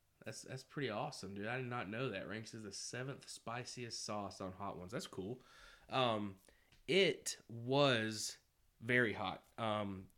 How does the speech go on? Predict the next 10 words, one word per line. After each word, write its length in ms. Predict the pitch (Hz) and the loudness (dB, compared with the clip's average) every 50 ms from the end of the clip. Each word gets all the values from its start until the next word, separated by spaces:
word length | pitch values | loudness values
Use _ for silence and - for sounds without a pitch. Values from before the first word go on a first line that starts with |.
| _ - | _ -2
the 360 | 113 107 107 107 104 104 95 | 0 0 2 2 2 0 0
Scotch 400 | - - - 131 143 147 - 135 | -2 0 2 2 2 2 2 2
bonnet 460 | 123 117 117 123 131 135 135 - - - - | 4 6 6 6 6 6 4 2 0 -6 -10
combined 600 | 123 113 107 95 98 101 107 113 117 120 123 117 | -8 -8 -6 -4 -2 0 2 2 2 2 0 -2
with 120 | 120 113 113 | -4 -4 -6
the 40 | |
ghost 320 | 101 101 107 110 113 - - | -4 -2 -2 -2 -2 0 0
pepper 320 | 131 123 123 - 123 123 | 0 0 0 0 0 0
in 120 | 120 123 123 | 0 2 2
that 300 | 123 127 127 117 - | 2 4 2 2 0